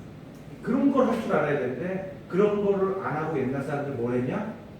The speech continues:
외웠어 다. 근데 저는 머리가 나빠서 그게 안 되는 거예요. 다른 장 선생님도 외웠어요. 음, 그럼 교감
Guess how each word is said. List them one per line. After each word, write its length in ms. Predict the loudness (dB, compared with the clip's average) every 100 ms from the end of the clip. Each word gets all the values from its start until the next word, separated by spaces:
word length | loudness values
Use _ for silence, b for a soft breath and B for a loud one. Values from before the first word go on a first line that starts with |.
| -6
외웠어 300 | 0 0 0 -6
다. 120 | -10 -14 -14 -16 -16 -16 -16 -16 -16 -16 -16 -16 -16 -10
근데 140 | -8 -2
저는 200 | -2 2
머리가 260 | 2 2
나빠서 360 | 0 -2 -6 -8
그게 120 | -10
안 140 | -10 -10
되는 140 | -10 -10
거예요. 160 | -10 -12 -14 -16 -16 -18 -18 -12
다른 240 | -4 0 0
장 100 | 0
선생님도 320 | -2 -6 -2 -2 -2
외웠어요. 380 | -6 -8 -10 -12 -14 -16 -16 -14 -10
음, 480 | -8 -4 -2 -2 -2
그럼 180 | -4
교감 200 | -4 -2